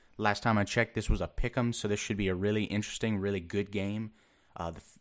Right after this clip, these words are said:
Philly, they're getting Lane Johnson back and Miles Sanders back. They were both full participants. Jason Peters was limited. We'll see how that goes. But if all three of those guys are healthy,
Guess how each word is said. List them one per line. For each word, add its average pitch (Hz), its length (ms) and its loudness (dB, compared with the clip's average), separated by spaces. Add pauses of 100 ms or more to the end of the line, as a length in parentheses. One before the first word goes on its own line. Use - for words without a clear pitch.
Philly, 117 400 2
they're 101 140 2
getting 101 340 4
Lane 107 240 8
Johnson 110 420 6
back 113 360 -2 (320)
and 113 200 6
Miles 107 280 6
Sanders 110 360 2
back. 110 280 -2
They 98 80 0
were 90 80 0
both 104 240 0
full 110 240 0
participants. 110 800 -4 (400)
Jason 113 320 4
Peters 113 340 2
was 92 180 -2
limited. 117 480 0
We'll 98 120 -6
see - 180 -6
how 98 140 0
that 101 240 -2
goes. 107 280 0
But 98 160 -2
if 92 120 -4
all 127 160 2
three 127 240 -2
of 101 60 0
those 110 180 0
guys 98 260 2
are 87 60 0
healthy, 87 480 -4